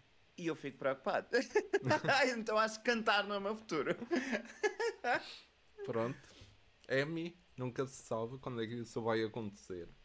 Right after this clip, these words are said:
Speaker 2: Pronto.
Speaker 1: Uhum.
Speaker 2: É assim. E a
Speaker 1: Vamos
Speaker 2: última
Speaker 1: deixar assim,
Speaker 2: É,
Speaker 1: no
Speaker 2: deixem
Speaker 1: ar.
Speaker 2: assim aberto. A Amy talvez te pague umas aulas de cantaria e tal, pronto. Se ela quiser
Speaker 1: Sim,
Speaker 2: ver,
Speaker 1: senhor.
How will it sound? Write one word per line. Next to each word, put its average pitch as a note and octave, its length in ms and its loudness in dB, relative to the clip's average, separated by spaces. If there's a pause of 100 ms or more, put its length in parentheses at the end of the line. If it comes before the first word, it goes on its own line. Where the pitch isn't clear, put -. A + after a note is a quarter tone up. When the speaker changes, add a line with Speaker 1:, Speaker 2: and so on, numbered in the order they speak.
(160)
Speaker 2:
Pronto. G#2 480 -8 (240)
Speaker 1:
Uhum. C3+ 560 -16
Speaker 2:
É B2 160 0
assim. A2+ 460 -4 (460)
E F#3 260 -6 (100)
a C3+ 40 -2
Speaker 1:
Vamos C#3+ 120 0
Speaker 2:
última D#3 320 -2
Speaker 1:
deixar D3 300 0
assim, A2 540 -10
Speaker 2:
É, G#2+ 320 -2
Speaker 1:
no C3 140 -8
Speaker 2:
deixem B2+ 240 0
Speaker 1:
ar. C#3+ 40 -2
Speaker 2:
assim B2 280 -4
aberto. G2+ 600 -2
A B2 220 2
Amy C3+ 380 0
talvez B2+ 440 -2
te - 100 -12
pague A#2+ 360 -4
umas A#2 320 -8
aulas A2 600 0 (220)
de G#2 440 0 (500)
cantaria B2 580 -2
e A#2+ 140 -6
tal, G#2+ 420 -2
pronto. G#2+ 460 -6 (180)
Se - 120 -8
ela G#2+ 220 -6
quiser A2 400 -2
Speaker 1:
Sim, A2+ 60 0
Speaker 2:
ver, C3+ 300 -2
Speaker 1:
senhor. G2 200 -10